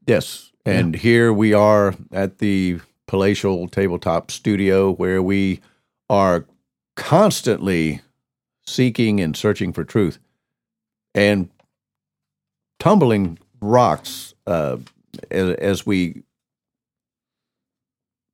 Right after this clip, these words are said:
Speaker 1: practice our extremities and bending and t-,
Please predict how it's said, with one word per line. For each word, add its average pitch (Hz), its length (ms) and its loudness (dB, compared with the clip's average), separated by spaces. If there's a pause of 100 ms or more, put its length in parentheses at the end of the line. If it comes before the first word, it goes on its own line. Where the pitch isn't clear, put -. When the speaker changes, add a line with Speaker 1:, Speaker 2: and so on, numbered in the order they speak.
Speaker 1:
practice 104 600 0
our 92 380 0 (680)
extremities 95 920 0
and 87 280 -2
bending 92 480 0
and 85 240 -4
t-, - 140 -16